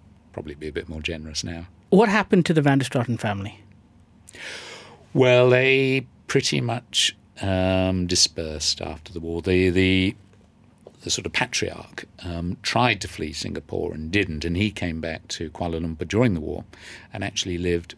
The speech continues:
Speaker 1: he wasn't put in an internment camp, as some Eurasians were. But he died in nineteen forty-four.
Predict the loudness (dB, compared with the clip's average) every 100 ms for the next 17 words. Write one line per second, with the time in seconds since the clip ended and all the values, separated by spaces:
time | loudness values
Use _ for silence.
0 | _ -6 -2 0 0 -4 -6 -8 -10 -10
1 | -8 -6 -6 -10 -8 -6 -4 0 2 2
2 | 0 -6 -8 -10 -10 -12 -14 _ _ _
3 | _ _ _ -18 -6 2 2 4 2 0
4 | -2 -4 -4 -6 -6 -6 -8 -8 -8